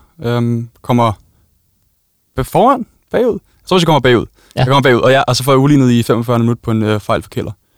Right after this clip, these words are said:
Speaker 1: Øhm, hans første fejl i første halvleg. Øhm, så det var dejligt, og så, øhm, kommer jeg foran to et på et, øh, på et lidt heldigt mål på hjørnespark, hvor han ikke rigtig kan gøre noget. Øhm, så var nu lige to to på et rigtig godt mål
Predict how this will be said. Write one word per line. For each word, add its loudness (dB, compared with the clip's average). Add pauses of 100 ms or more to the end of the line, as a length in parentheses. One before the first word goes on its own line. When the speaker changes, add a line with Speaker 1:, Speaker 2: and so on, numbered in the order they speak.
(280)
Speaker 1:
Øhm, -2
hans -4
første -4
fejl -2
i -4
første -8
halvleg. -4 (180)
Øhm, -6 (440)
så -20
det 0
var 4
dejligt, 0 (180)
og -8
så, -6 (160)
øhm, -2 (320)
kommer -2
jeg -2
foran 0
to 2
et 0 (1160)
på 2
et, 2
øh, 2 (100)
på -4
et 2
lidt 0
heldigt 0
mål 2
på -2
hjørnespark, 0
hvor -2
han 0
ikke -2
rigtig -8
kan -20
gøre 2
noget. 0 (220)
Øhm, -4 (300)
så -8
var 2
nu 2
lige -2
to -4
to -4
på -4
et -6
rigtig -2
godt -2
mål -2